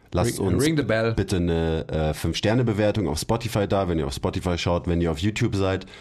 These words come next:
Speaker 1: a-, den Like-Button klicken, dauert eine halbe Sekunde. Das sollte das Mindeste sein. Also wirklich, ähm, das sollte das Allermindeste sein.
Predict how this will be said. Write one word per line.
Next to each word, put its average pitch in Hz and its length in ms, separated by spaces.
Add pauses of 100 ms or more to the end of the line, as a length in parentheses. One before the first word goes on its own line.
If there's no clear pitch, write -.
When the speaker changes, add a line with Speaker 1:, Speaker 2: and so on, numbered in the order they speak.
(200)
Speaker 1:
a-, - 200
den 92 180
Like-Button 90 580
klicken, 95 600
dauert 87 440
eine 85 140
halbe 87 220
Sekunde. 98 580
Das 80 140
sollte 85 240
das 80 100
Mindeste 95 380
sein. 92 280
Also 85 220
wirklich, 98 400 (260)
ähm, 80 520
das - 120
sollte 78 200
das 78 80
Allermindeste 78 560
sein. 78 300